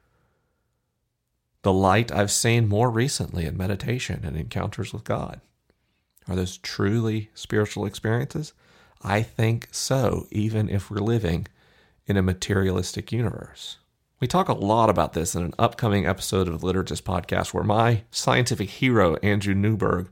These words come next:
was our guest. He wrote a book called How God Changes Your Brain. I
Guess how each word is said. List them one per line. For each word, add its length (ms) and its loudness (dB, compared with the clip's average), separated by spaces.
was 160 2
our 140 4
guest. 440 2
He 100 0
wrote 160 6
a 20 4
book 220 2
called 240 4
How 440 0
God 460 0
Changes 540 0
Your 160 -4
Brain. 580 -6
I 60 -10